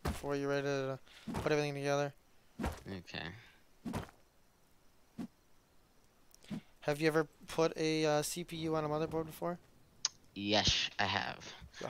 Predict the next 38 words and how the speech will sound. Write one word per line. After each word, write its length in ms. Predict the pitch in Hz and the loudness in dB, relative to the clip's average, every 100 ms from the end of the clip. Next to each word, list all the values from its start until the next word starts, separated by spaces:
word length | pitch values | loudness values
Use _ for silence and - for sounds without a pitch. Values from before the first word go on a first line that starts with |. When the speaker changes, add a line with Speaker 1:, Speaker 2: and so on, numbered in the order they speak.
| 139 | 2
Speaker 2:
I 60 | |
actually 260 | - 185 143 | 4 4 2
Speaker 1:
have? 100 | 127 | 0
Speaker 2:
have, 560 | 117 - _ - - 110 | -4 -12 _ -12 -2 0
I 60 | |
have 340 | 104 110 113 110 | 4 4 4 2
a, 200 | 104 101 | 0 0
um, 240 | 92 80 - | 0 -4 -6
old 360 | 123 160 160 - | -2 2 2 2
P 180 | - | 0
C 220 | - - - | 2 0 2
and 80 | |
I 60 | 104 | 0
practiced 600 | - 120 120 - 104 - | 6 6 6 0 -8 -2
putting 220 | 123 110 | 0 2
it 120 | 95 | 0
together. 340 | - 95 110 - - - - - - _ - - | -2 0 0 -2 -12 -20 -20 -20 -20 _ -4 0
Speaker 1:
Ah. 220 | 175 196 - - - - - - - - - | 0 -2 -12 -20 -20 -20 -20 -20 -20 -20 -10
Speaker 2:
Yeah. 100 | - - - - - - - - - - | -4 -4 -4 -10 -8 0 0 0 -6 0
Speaker 1:
I 80 | 156 | 2
think 300 | 170 196 - | 2 -2 0
you 100 | 208 | 0
should 180 | - 175 | 0 0
spend, 380 | - 175 170 | 2 4 6
like, 220 | 165 165 147 | 10 10 10
the 120 | 151 | 8
eight 180 | 160 160 | 4 4
dollars 520 | 151 151 160 160 156 | 6 6 6 2 2
or 60 | |
whatever 420 | 160 160 156 165 156 | 2 4 4 4 2
on 240 | 147 143 | 0 0
some, 460 | - 147 135 135 131 127 - - - - - - - - | 0 2 2 0 -4 -12 -16 -20 -20 -20 -14 -12 -10 -6
on 220 | 139 147 | -4 -4
some 160 | - - | -6 -4
Cryonaut 680 | - 139 147 151 156 165 | 0 2 2 4 8 8
or 120 | 156 | 6
something. 360 | - 156 175 185 - - - - - - - - - - - - - - - - | 4 4 2 -2 -2 -4 -6 -12 -16 -16 -18 -20 -20 -20 -20 -20 -20 -20 -4 -2
Speaker 2:
Cryonaut? 640 | - 95 101 117 127 135 | 2 4 4 0 -2 -2